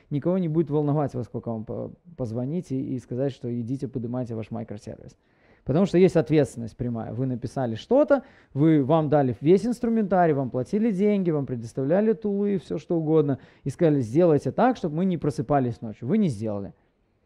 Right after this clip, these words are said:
Вот. Раз вы не сделали, просыпайтесь ночью. Вот тут начинает уже прямая зависимость появляться. Да? Я не хочу ночью просыпаться. Вот. Чтобы ночью не просыпаться, я могу что делать? Могу отключать телефон, н-, не сработает такой вариант.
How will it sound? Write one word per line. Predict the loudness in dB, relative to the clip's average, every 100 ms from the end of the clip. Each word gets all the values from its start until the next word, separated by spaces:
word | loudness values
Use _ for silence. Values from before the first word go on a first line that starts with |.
| _ _
Вот. | -2 -2 4
Раз | 2 4
вы | 2
не | 2
сделали, | 0 0 2 0
просыпайтесь | -2 -4 -2 -4 -4 -8
ночью. | -8 -8 -16 _ _ _ _ _ _ -4
Вот | 2
тут | 2
начинает | 2 2 0 2
уже | 2
прямая | 2 2 4 4
зависимость | 2 0 -2 -6 -8
появляться. | -6 -4 -4 -6 -4
Да? | 0
Я | 2 2
не | 4
хочу | 2 0 -6
ночью | -8 -10 -10
просыпаться. | -8 -8 -4 -4 -4 -10 -18 -20 -20 _ _
Вот. | 0 0
Чтобы | 4 6 6
ночью | 4 2 0
не | -4
просыпаться, | 0 0 0 0 0 0 -4 -4 _ 0
я | 2
могу | 2 0 -2
что | 2 2
делать? | 2 0
Могу | 0 2
отключать | 0 0 0 0 0
телефон, | -2 -2 -4 -4
н-, | -6 -6
не | -8
сработает | -4 -4 -4 -6 -6 -6
такой | -4 -2
вариант. | -2 -2 -2 -6